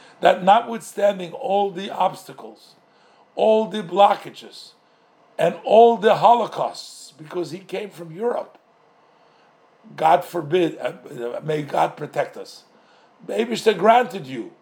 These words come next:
You have a son that is studying, sitting on Torah Avoy-, Avodah. He is fulfilling the ultimate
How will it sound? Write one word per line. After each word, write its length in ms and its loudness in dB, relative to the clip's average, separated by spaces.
You 80 0
have 180 6
a 100 -4
son 580 -4
that 140 0
is 160 -6
studying, 580 -4
sitting 460 -2
on 160 -2
Torah 300 -2
Avoy-, 440 0
Avodah. 640 -2
He 260 -10
is 380 -8
fulfilling 800 0
the 320 -8
ultimate 580 -4